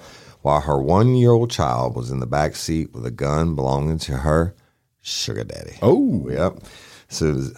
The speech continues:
Speaker 1: <laughs> Zara Percy, who is believed to be the mistress of the victim's boyfriend, was arrested and charged with shooting into a vehicle, which is a felony, y'all.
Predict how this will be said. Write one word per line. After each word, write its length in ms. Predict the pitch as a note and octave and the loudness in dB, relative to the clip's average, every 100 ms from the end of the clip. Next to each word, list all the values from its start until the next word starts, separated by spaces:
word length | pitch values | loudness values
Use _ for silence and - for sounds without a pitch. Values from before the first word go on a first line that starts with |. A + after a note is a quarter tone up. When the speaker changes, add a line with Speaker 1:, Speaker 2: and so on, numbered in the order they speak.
| - | -8
Speaker 1:
<laughs> 300 | - F2+ E2 | -4 0 0
Zara 540 | D2+ E2 G#2 A2 G#2 - - - | 0 2 4 6 4 0 -4 -2
Percy, 540 | A2+ A2 A2 C#2+ D2 | 4 4 2 -2 -2
who 180 | D#2 D#2+ | 0 2
is 160 | D#2 | 0
believed 360 | B1+ D2+ E2+ D2+ | 0 2 2 2
to 80 | C#2+ | 0
be 180 | D#2+ D2+ | 0 0
the 160 | C2 | 0
mistress 720 | C#2 D2 A#2+ - - A1 - | 0 2 2 2 -6 -8 -8
of 180 | - C#2 | -8 -8
the 60 | C2 | -6
victim's 400 | C2 A#1+ B1+ C2 | -6 -6 -8 -8
boyfriend, 640 | A#1+ C2+ B1+ C2 C2 C2+ - - - - | -4 -4 -2 -4 -2 -4 -6 -16 -20 -12
was 180 | - C2+ | -4 -2
arrested 560 | C#2+ D#2+ G2+ - B2+ B2 | 2 2 2 2 0 0
and 120 | D2+ | -4
charged 460 | - D#2+ D#2+ E2 C#2 | 0 2 4 2 -2
with 100 | B1+ | -8
shooting 500 | - F2 F#2+ G2+ - | 0 2 2 2 0
into 300 | D#2+ E2 E2 | -2 -2 0
a 40 | D#2 | 0
vehicle, 580 | C2+ D#2 D2 A#1+ B1 A#1+ | 0 0 0 -2 -4 -4
which 260 | B1+ - | -4 -6
is 100 | G#1+ | -8
a 80 | A1 | -8
felony, 380 | - B1+ G#1+ G1+ | -2 -2 -2 -6
y'all. 240 | G#1 A1+ | -6 -6